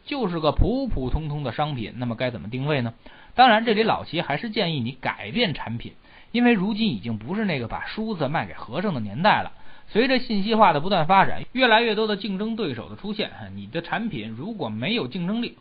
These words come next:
光靠营销显然是不可能取得长足的发展的。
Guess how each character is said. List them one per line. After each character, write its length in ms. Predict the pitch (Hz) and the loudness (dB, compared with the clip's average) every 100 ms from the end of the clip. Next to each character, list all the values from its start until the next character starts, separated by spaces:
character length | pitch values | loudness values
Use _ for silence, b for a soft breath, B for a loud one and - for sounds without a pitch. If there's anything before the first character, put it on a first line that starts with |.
| - | -2
光 280 | 247 247 247 | 0 0 0
靠 220 | - 123 | 0 0
营 220 | 120 202 | 0 0
销 220 | 214 220 - | 2 2 0
显 340 | - 110 71 | -10 -12 -10
然 160 | 95 147 | -14 -12
是 80 | |
不 220 | 180 233 165 | -12 -12 -14
可 140 | 98 | -14
能 160 | 107 - | -16 -16
取 160 | 92 | -16
得 140 | 101 139 | -14 -14
长 420 | - 117 226 214 | -8 -6 -6 -8
足 100 | 117 | -10
的 80 | 107 | -8
发 220 | 113 110 | -6 -6
展 140 | 101 | -10
的。 80 | 80 | -16